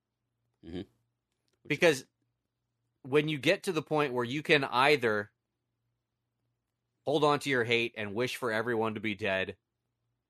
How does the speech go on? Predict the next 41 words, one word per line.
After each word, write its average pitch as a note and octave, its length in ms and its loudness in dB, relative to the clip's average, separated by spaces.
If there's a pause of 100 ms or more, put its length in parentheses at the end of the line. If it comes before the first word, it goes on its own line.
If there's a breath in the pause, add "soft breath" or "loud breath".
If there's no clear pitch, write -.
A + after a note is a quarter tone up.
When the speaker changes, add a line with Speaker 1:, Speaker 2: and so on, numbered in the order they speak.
Speaker 2:
or D3 560 8 (580)
bring C3+ 280 -2
back C#3+ 240 2
the C#3+ 60 -4
person C3+ 420 -6
who A#2 120 -8
died A2 340 -2
in C3 100 -4
the G#2+ 80 -8
first F3 340 -4
place, E2+ 340 -10 (100)
you B2+ 180 -8
can A#3 180 0
have G3 440 2 (580)
anything G3 440 2
that F#3 160 0
you F#3 120 -2
want. F3+ 340 -2 (1700)
Who's G#3 260 2
gonna F#3+ 220 4
say, E3 540 4 (640)
"Yeah, E3 140 -2
you E3 160 -2
know D#3 120 -2
what? D#3 260 0
Let C#3 180 -4
that B2 160 -2
person A2+ 320 -6
be G2+ 120 -6
dead. F2+ 280 -4
I F#2 80 -4
wanna A2 180 -6
kill F#2+ 220 -6
everybody E2 340 -8
else." - 160 -16 (760)
Speaker 1:
Mm-hmm. F2 100 -20
Which - 460 -10
I G#2+ 40 2
thought B2 140 6
was F#2+ 100 -4
great. F#2 200 2